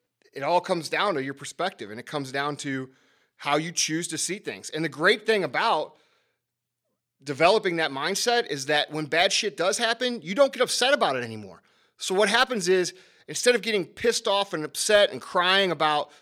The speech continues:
the bad things that happen, you automatically look at those and say, "All right, that happened. A, I'm not gonna do that again. And B, here's what I learned." And that's something that suc-, all successful people do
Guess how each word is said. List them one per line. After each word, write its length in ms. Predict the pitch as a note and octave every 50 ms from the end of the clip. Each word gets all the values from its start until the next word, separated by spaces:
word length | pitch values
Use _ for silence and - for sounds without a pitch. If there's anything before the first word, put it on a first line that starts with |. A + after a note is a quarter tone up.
| _ _
the 60 | -
bad 360 | A#2 - D#3+ E3 F3 F3 E3+
things 200 | - F#3 F3 D#3 C#3+
that 120 | C#3+ C3
happen, 520 | C#3 E3+ G3 A3+ - D#3+ C#3+ C3+ C#3 C#3+ - _ F2
you 340 | C#3+ D#3 G3 B3 C4 B3 - -
automatically 640 | E3+ F#3 G#3 A3+ G#3 F3+ F3+ G3+ G#3+ G3+ G3+ F3 D#3
look 180 | D#3 F#3 G#3+ G3+
at 80 | F#3+
those 220 | D3+ D#3+ C#3+ C#3+ C#3+
and 80 | C#3+
say, 100 | - D#3+
"All 100 | D3+ D#3
right, 180 | D#3+ D3 C#3 -
that 160 | D#3+ E3 F3 F3+
happened. 400 | F3+ F3 E3+ - F3 F3 E3+ - - - _ _ -
A, 180 | D#3+ F3 F#3+
I'm 120 | F#3+ F3 E3+
not 160 | F3+ F3+ -
gonna 160 | - D#3 C3+
do 160 | B2+ D#3 G#3
that 160 | G#3 F3+ D3 C3+
again. 300 | B2+ C3 C3+ C3+ C#3 C#3
And 160 | C3 C3 -
B, 280 | - A3+ A#3 G#3 E3+
here's 200 | D3+ F3+ F#3+ E3
what 100 | E3+ D#3+
I 60 | D3 C#3+
learned." 360 | D3 G#3 A#3+ E3 G#2+ - _ _ _ _ _ _ _ _ _ _ _ _ _ _ _ -
And 160 | D3 D3 D#3+
that's 220 | E3 F#3 G3+ G3 -
something 440 | - - A3 A3 G#3+ G#3+ G3+ F#3
that 140 | E3 D#3+ D#3+
suc-, 240 | - - D3+ - - -
all 240 | F3 F3+ G3+ A#3 A3+
successful 520 | A#3 - - - - G#3+ F#3+ F#3+ - F#3+
people 280 | - G#3+ G3 - D3+ C3+
do 340 | C#3 D3+ F3 G3+ A3+ G#3